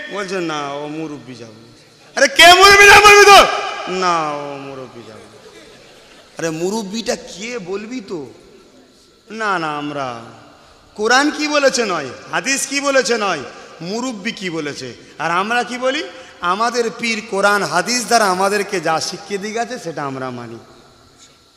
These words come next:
এই বলি না, বলি না? আর ওরা কি বলে? "আমাদের মুরব্বি যা বলেছে।" আল্লাহ রসুল বলছে, ওদের কাছে যদি কোরআন হাদিস খুলে দেওয়া হয়, রসুল বলছে ওরা কোরআনের অস্বীকার করে মুরব্বির কথা মানবে।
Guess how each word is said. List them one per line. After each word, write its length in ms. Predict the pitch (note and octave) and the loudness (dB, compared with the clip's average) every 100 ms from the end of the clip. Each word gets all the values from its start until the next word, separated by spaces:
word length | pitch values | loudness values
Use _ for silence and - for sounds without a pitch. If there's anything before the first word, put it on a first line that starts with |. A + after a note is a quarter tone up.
| D#3 | -8
এই 140 | E3 | -8
বলি 220 | D3+ D#3 | -8 -10
না, 100 | D#3+ | -12
বলি 320 | C#3+ C3 A#2 | -14 -16 -18
না? 60 | A2 - - - F3+ | -20 -20 -20 -8 -4
আর 60 | |
ওরা 100 | A3+ | -4
কি 140 | A#3+ C4 | -4 -4
বলে? 300 | C#4 D#4 F#4+ - - - | 4 6 6 2 -12 -10
"আমাদের 480 | - A3 A#3+ B3 A#3+ | -6 -6 -4 -4 -4
মুরব্বি 600 | A3+ A#3 A#3+ A3+ E3+ F#3 | -4 -6 -6 -8 -10 -8
যা 160 | D#3 D3 | -6 -6
বলেছে।" 400 | C3+ C3+ - A#2+ - - - | -6 -12 -14 -18 -20 -20 -4
আল্লাহ 500 | E3+ F#3+ G#3+ G3+ F#3+ | -2 0 0 0 -2
রসুল 280 | F3+ C4+ C4 | -6 -6 -2
বলছে, 360 | B3 A#3 A3+ | -2 0 -4
ওদের 300 | G3 G3+ A3 | -4 -4 -4
কাছে 200 | G#3+ A3+ | -2 -4
যদি 160 | A3+ A3+ - | -4 -10 -10
কোরআন 320 | G3 G3 G#3 | -8 -6 -6
হাদিস 400 | E3+ F3+ G#3 G#3 - | -6 -8 -10 -14 -14
খুলে 220 | F3+ A3 | -2 0
দেওয়া 240 | A3 A#3+ A#3 | 2 4 6
হয়, 220 | A3+ F3+ - - - D#3+ | 6 4 -2 -12 -14 -8
রসুল 380 | F3+ - E4+ | -6 0 2
বলছে 580 | F4 F4 F4 F4+ E4+ B3+ - - - - - - - | 6 6 8 10 10 8 2 -6 -10 -12 -12 -14 -8
ওরা 240 | F3 G3 | 0 2
কোরআনের 540 | F#3+ - G3 G3+ G#3+ G3+ | 0 -4 -2 -2 -2 -2
অস্বীকার 480 | G3 - G3 F#3+ E3+ | -4 -6 -6 -6 -6
করে 200 | F3+ E3+ | -6 -6
মুরব্বির 560 | D#3 E3+ G3+ D3 D#3 C3+ | -6 -6 -6 -8 -12 -12
কথা 180 | C#3+ C3 | -12 -12
মানবে। 340 | B2 A#2 B2 | -14 -16 -18